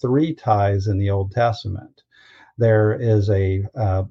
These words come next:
a tithe for the poor and needy. There's a Levitical tithe. There's a festival tithe.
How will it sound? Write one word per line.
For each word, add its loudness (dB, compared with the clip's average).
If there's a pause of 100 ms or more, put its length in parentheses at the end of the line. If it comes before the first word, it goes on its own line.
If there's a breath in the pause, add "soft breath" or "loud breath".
a -4
tithe 0
for -4
the -4
poor 0
and 2
needy. 0
There's -2
a -8
Levitical -2
tithe. 0
There's -2
a -8
festival -2
tithe. 0